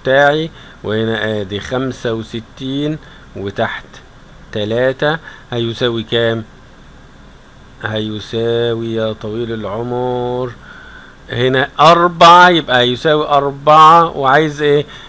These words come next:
الرقم عشري واحد، يبقى اقرب الخمسة دي هتخليها سبعة، يبقى أربعة وسبعة، يبقى زائد او ناقص أربعة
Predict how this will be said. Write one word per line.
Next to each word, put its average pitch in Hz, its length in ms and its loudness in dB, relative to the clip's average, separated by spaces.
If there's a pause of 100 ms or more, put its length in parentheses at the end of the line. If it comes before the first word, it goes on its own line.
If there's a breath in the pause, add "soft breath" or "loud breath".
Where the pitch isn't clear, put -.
(100)
الرقم 139 560 2
عشري 156 320 2
واحد، 135 380 2
يبقى 139 200 0
اقرب 175 420 2
الخمسة 170 440 0
دي 165 140 0
هتخليها 156 680 0
سبعة، 175 380 4
يبقى 147 340 0
أربعة 143 500 4
وسبعة، 98 600 -4 (300 loud breath)
يبقى 120 300 -2
زائد 120 480 0
او 113 180 -4
ناقص 139 460 -4 (100)
أربعة 113 640 0